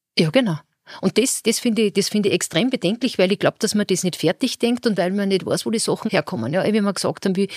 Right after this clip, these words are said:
wie viele Frauen sich dafür, für eingesetzt haben und was da eigentlich, was da alles passiert ist. Und zum anderen bin ich überzeugt, Wolfgang, dass sie die Frauen, die sie vermeintlich freiwillig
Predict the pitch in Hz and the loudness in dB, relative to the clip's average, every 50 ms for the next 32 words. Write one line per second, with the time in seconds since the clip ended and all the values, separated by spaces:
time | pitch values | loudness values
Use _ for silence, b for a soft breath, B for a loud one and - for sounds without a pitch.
0 | B B B B B 190 - - - 240 226 - - - 87 - 226 220 - 214 | B B B B B -2 0 0 0 0 0 0 0 0 2 2 2 0 0 0
1 | - 202 - - 202 196 190 B B B B B B - 156 - 196 - - - | 0 0 2 2 0 0 0 B B B B B B 2 2 2 0 0 0 0
2 | 214 - - - 196 190 190 190 185 185 180 - - 180 180 190 185 180 190 190 | 0 -2 0 -2 0 2 2 0 0 0 -2 0 0 0 0 0 0 0 -2 -2
3 | - - - B B B - 180 - - - - 185 - - - 175 - - 247 | -4 -6 -12 B B B -4 -4 -2 0 0 0 0 0 0 -2 -2 0 0 0
4 | 285 233 202 - - B B B B B B B 202 190 - - 165 - 139 170 | 2 2 2 0 -2 B B B B B B B 0 0 0 0 0 2 2 2
5 | 202 240 254 277 262 - _ _ _ _ _ _ _ - 156 - 220 233 233 240 | 4 4 4 2 2 0 _ _ _ _ _ _ _ -6 0 2 2 4 4 2
6 | - - 220 220 - - 233 240 - - - 226 220 - - 202 - - 202 - | 4 4 2 2 4 4 2 2 2 2 0 0 2 2 2 0 0 0 0 0
7 | 175 156 - - 165 160 226 277 233 127 - _ _ _ _ _ _ _ _ _ | -2 -2 0 0 2 4 4 4 4 0 -2 _ _ _ _ _ _ _ _ _
8 | _ _ _ _ _ _ - B B B B 202 - - 170 - - 175 170 170 | _ _ _ _ _ _ -20 B B B B 2 2 2 2 2 2 2 4 4
9 | 175 175 214 254 247 - - 180 143 131 - - - _ _ _ _ _ _ _ | 4 4 4 4 2 0 0 0 0 0 -4 -8 -10 _ _ _ _ _ _ _
10 | _ _ _ _ - - - 165 151 196 220 226 196 180 160 160 156 - - - | _ _ _ _ -8 -4 0 2 4 4 4 4 2 0 0 -2 -6 -6 -8 -14